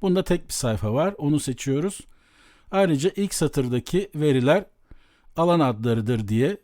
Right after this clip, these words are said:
bu da işaretli geliyor zaten. Bunun işaretli olması lazım. Tamamı tıklıyoruz. Ve kayıtları getirdi.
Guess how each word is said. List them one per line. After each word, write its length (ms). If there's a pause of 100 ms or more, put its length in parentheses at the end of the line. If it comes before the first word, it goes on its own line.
(720)
bu 200
da 80
işaretli 580
geliyor 280
zaten. 460
Bunun 140
işaretli 480
olması 380
lazım. 380 (680)
Tamamı 320
tıklıyoruz. 720 (920)
Ve 100
kayıtları 500
getirdi. 460